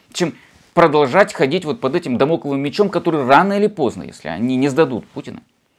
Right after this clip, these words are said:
обрушится на шеи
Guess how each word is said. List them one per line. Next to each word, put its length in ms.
обрушится 520
на 360
шеи 540